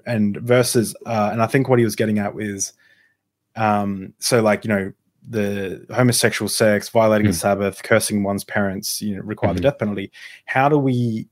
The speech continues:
Speaker 1: interpret those scriptures? Like, do, how did you view them as a fundamentalist, and how do you view them kind of now? Are they actually calls to the death, like the stoning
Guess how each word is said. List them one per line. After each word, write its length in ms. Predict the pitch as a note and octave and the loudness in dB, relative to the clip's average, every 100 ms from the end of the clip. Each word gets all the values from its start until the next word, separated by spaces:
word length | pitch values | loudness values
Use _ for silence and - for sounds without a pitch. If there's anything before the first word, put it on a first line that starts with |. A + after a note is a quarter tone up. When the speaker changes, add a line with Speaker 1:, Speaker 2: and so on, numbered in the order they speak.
| _ | _
Speaker 1:
interpret 560 | A#2+ G#2+ - A#2 A#2 G#2+ | -6 -4 2 2 2 0
those 240 | A2 G2+ | -2 -2
scriptures? 840 | - A#2 G#2+ - G2+ G2 F#2+ - - | -2 -2 0 -2 -2 -4 -6 -8 -4
Like, 180 | A2+ G2 | -4 -2
do, 480 | A2 A2+ A2 G#2 G2+ - _ _ _ _ _ _ _ _ _ _ _ - | 2 4 4 2 0 -6 _ _ _ _ _ _ _ _ _ _ _ -6
how 200 | B2+ C3+ | 0 2
did 260 | C#3 B2 | 2 -2
you 200 | - A#2+ | -8 -6
view 240 | G#2 A2 A#2 | -4 0 2
them 180 | A2+ G2+ | 4 2
as 120 | F#2+ | 0
a 40 | |
fundamentalist, 600 | - G#2 G#2+ C3 C#3 B2+ | -4 0 2 2 2 2
and 80 | G#2+ | 0
how 100 | A2 | 0
do 80 | G#2+ | 2
you 80 | G2+ | 2
view 180 | G2+ G2+ | 0 -2
them 360 | G2+ F#2+ F#2 - - - _ | -2 -4 -6 -10 -20 -20 _
kind 180 | A2 G2+ | -2 0
of 80 | |
now? 500 | G2+ G#2+ A2 G#2+ G#2+ - | 0 2 2 2 0 0
Are 220 | B2+ C3 | 0 2
they 440 | B2 A2+ A2 G#2 - _ _ _ | 2 0 0 -6 -10 _ _ _
actually 380 | B2 B2 - B2+ | -2 -2 0 0
calls 420 | A#2+ B2+ B2 - | 2 0 0 -2
to 60 | A#2+ | -6
the 60 | |
death, 380 | A#2 A#2 A#2+ - | 0 2 2 -2
like 160 | A2 G#2+ | -8 -8
the 60 | |
stoning 580 | G#2+ - A2 A2 G#2+ G#2 | -6 -4 -2 0 0 -2